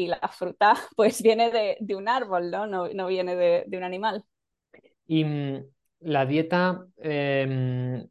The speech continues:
Speaker 2: se realiza durante un tiempo, se van incluyendo luego algún alimento de, de origen, eh, vegetal. Eh, bueno, sé, hay, hay personas, hay casos, ¿no? Eh, conocidos,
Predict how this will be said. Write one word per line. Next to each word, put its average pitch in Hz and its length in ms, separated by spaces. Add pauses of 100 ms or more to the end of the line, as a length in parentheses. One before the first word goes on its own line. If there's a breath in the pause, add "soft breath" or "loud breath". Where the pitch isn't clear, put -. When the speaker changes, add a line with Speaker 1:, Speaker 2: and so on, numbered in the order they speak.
Speaker 2:
se 127 220
realiza 131 320
durante 120 540
un 113 180
tiempo, 170 640
se 139 140
van 127 160
incluyendo 123 760
luego 120 640
algún 123 600
alimento 120 440
de, 113 580
de 117 80
origen, 113 800
eh, 110 260
vegetal. 165 720 (800 loud breath)
Eh, 120 460
bueno, 131 160
sé, 151 240
hay, 151 360
hay 139 140
personas, 147 360
hay 139 160
casos, 143 400
¿no? 160 340
Eh, 120 480
conocidos, 127 640